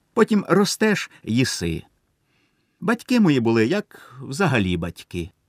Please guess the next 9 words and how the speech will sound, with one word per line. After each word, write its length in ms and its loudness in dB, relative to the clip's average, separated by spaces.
Батьків 520 0
батько 440 -2
був 280 2
у 80 0
Лебедині 540 2
шевцем 640 -4
і 100 2
пив 360 4
горілку. 840 2